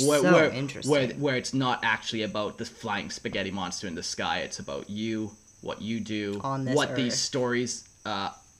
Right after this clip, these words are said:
Speaker 2: these ancient stories, what truths they can reveal to us, stuff
Speaker 1: Mm-hmm.
Speaker 2: like that.
Speaker 1: So
Speaker 2: But,
Speaker 1: interesting.
Speaker 2: you know, every organization, you'll, you'll find a whole swath of everyone in it. So maybe the guy that we're gonna talk to, he might actually, but then the next guy over, he might not think that there is gods and stuff, so.
Speaker 1: Well, I'm gonna hope that the co-founder gives us something. <laughs>
Speaker 2: Yeah, yeah, yeah. He'll, he'll set us straight, for sure.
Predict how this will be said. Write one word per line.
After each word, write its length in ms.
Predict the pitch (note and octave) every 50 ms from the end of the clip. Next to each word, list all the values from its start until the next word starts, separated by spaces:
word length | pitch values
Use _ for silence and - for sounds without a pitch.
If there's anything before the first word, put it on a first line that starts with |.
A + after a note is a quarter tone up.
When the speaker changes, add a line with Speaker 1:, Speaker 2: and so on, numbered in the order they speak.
| - F#2+ - _ -
Speaker 2:
these 180 | A#2+ A2+ -
ancient 320 | G#2 A2+ B2 A#2 - A#2 G#2
stories, 420 | - - A#2+ A#2 A2+ A2+ G#2 -
what 160 | A#2 A#2 -
truths 380 | - - - B2 A#2 - - -
they 160 | - A#2 A#2
can 180 | - - B2 A2
reveal 380 | G#2 G2 F2+ A2+ A#2 A#2 A2 A2
to 220 | - - A#2 A2 G#2+
us, 360 | G#2+ A2 - - - - - - - -
stuff 220 | - F3+ D#3+ G2+ D#3
Speaker 1:
Mm-hmm. 80 | D3+
Speaker 2:
like 160 | C#3+ C#3 C#3 -
that. 320 | - B1+ A#1+ B1 - - - - - - - - - - - -
Speaker 1:
So 280 | - - - D3+ C#3 B2+
Speaker 2:
But, 180 | F3 E3+ D#3+ -
Speaker 1:
interesting. 260 | C3+ - - - E3+
Speaker 2:
you 60 | F3+ E3+
know, 140 | D#3 D3 D#3
every 200 | D#3+ D3 E3+ D#3
organization, 680 | D3+ D3+ B2+ D3+ C3 B2+ A#2+ - C3+ C3 - - B2
you'll, 180 | A#2+ A#2 A2 A2 G#2+
you'll 160 | A#2+ B2+ A#2+
find 260 | - - C3+ C3 A#2
a 40 | A2
whole 220 | - - C3 A#2
swath 580 | - - - - A#2+ A2+ A2+ A2+ G#2+ G#2 G2+ G#2
of 100 | G2 G2
everyone 420 | G#2+ F#2+ G2+ G2+ G2 F#2 F2+ G2 F#2+
in 120 | F#2 E2+
it. 140 | D#2 - -
So 100 | - A#2+
maybe 260 | A#2 A#2+ A#2+ A2 A#2
the 120 | G#2 G#2+ A#2+
guy 180 | G2+ A#2 A2
that 120 | A2 G#2+ G#2+
we're 80 | A2
gonna 80 | A2 G#2+
talk 340 | - - - A#2 G#2 - -
to, 60 | -
he 160 | G2+ - C3 A#2
might 220 | A#2+ B2 A#2+ G#2
actually, 360 | G2+ F#2+ - - - G2 E2+ -
but 120 | - F#2+
then 140 | G#2 G2+ F#2
the 60 | F2+
next 240 | D#2+ E2+ - - -
guy 180 | F#2+ C#2+ C#2+
over, 160 | D2+ D2 D2 D2
he 160 | - - G2+
might 240 | F2+ D2+ B1 C2 -
not 220 | - - - -
think 180 | - - C#2 -
that 220 | - - - - -
there 140 | - A#1+ G#1
is 140 | G1+ -
gods 340 | - - - - - - -
and 100 | - - -
stuff, 280 | - - - - - -
so. 80 | - C3+
Speaker 1:
Well, 80 | C#3
I'm 60 | D3+
gonna 140 | D3+ D3 C3+
hope 260 | C3 C#3+ D3 C#3 C3+ -
that 120 | - A2+
the 60 | - -
co-founder 640 | - C#3+ B2+ B2+ - B2 A#2 A#2 A#2 A#2 A#2 A#2
gives 200 | A#2+ A#2+ A#2 B2
us 120 | B2 A#2+ -
something. 400 | - B2+ B2 - - - - D3
<laughs> 180 | B2+ B2+ B2+
Speaker 2:
Yeah, 180 | - - - A3+
yeah, 220 | - - - -
yeah. 140 | - - -
He'll, 200 | - E3 G3 A3
he'll 320 | B3 - - - E4 D#4
set 220 | - - D#4 A#3+ F3
us 100 | - -
straight, 300 | - - A2 - - -
for 100 | - A#2
sure. 200 | - - -